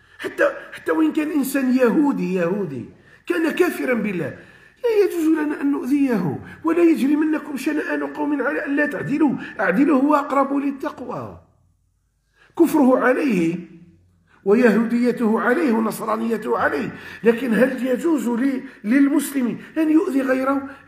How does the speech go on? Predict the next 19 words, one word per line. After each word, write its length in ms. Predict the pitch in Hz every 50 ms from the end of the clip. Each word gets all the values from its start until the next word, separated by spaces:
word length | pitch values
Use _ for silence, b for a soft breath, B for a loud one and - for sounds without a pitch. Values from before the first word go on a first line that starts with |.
| -
الجواب 540 | 330 - 330 330 320 320 302 330 320 311 302
لا. 220 | 294 247 151 - - - - _ _ _ _ _ _ _ _ _ _ _ _ _ _ _ _ _ _ B B B B B
ولهذا 300 | 202 226 247 247 247 262
المسلم، 420 | 269 269 277 - - 240 226 202
المسلم 640 | 190 185 190 214 196 - - 160 139 131 110 92 - - B B B B B B
في 200 | B 262 302 269
أخلاقه 460 | 254 - 277 302 277 285 - 247 247
الفاضلة 800 | 269 254 - 262 262 240 247 262 269 285 277 - 147 - - B B B B B B
من 180 | 233 247 269 254
سلم 380 | 262 - 285 277 285 277 262
الناس 380 | 254 247 240 254 247 233 - 240
من 260 | 226 214 226 240 240
يده 460 | 247 254 247 - 254 254 247 302 294
ولسانه. 720 | 240 226 208 190 180 - - 151 131 123 113 95 85 80 78 80 - _ _ _ _ _ _ _ _ _ _ _ _ _ _ _ _ _ _ _ b b b b b b
لسانك، 520 | 190 180 - 277 247 196 143 135 - -
لسانك 540 | 180 - - 196 160 123 110 - - - - b b b b b b b
يسلكوا 420 | 330 294 - 349 311 - - 277
منك 280 | 247 233 214 202 - -
الناس، 360 | 180 156 139 117 113 - -